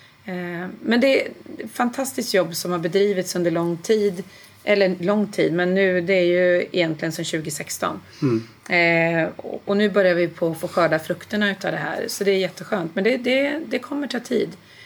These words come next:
Speaker 1: Det är, eh, otroligt många samtal som görs varje dag. Ehm, och, och det finns alltid en personlig upplevelse utav det, och, och kunden har alltid rätt i det. Ehm, men, eh, jag hoppas och tror att man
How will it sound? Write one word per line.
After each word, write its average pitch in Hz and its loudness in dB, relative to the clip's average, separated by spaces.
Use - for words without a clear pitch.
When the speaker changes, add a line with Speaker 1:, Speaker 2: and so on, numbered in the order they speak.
Speaker 1:
Det 208 -2
är, 190 0
eh, 190 -4
otroligt 233 -2
många 175 2
samtal 165 -2
som 170 -4
görs 170 -2
varje 151 -4
dag. 160 -8
Ehm, 170 -8
och, - 0
och 214 2
det 202 0
finns 190 -2
alltid 175 -2
en 165 -2
personlig 160 -2
upplevelse 160 -2
utav 151 -4
det, 151 -2
och, 151 0
och 156 -8
kunden 160 -2
har 151 -8
alltid 151 -10
rätt - -10
i 170 -6
det. 175 -8
Ehm, 85 -4
men, 165 -2
eh, - -12
jag 226 0
hoppas 247 -4
och - -12
tror 233 -2
att 170 -12
man 180 -6